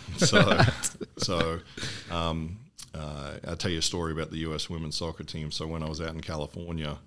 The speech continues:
Speaker 1: um, they had a closed-door training session before the last World Cup. And,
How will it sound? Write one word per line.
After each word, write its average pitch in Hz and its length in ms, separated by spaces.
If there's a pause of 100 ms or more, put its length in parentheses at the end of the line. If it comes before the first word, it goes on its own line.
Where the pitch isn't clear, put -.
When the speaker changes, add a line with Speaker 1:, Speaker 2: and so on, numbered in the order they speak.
(120)
Speaker 1:
um, 71 440
they 78 100
had 80 120
a 73 40
closed-door 80 500
training 80 380
session 80 380
before 76 240
the 76 80
last 71 260
World 73 180
Cup. - 340 (460)
And, 71 500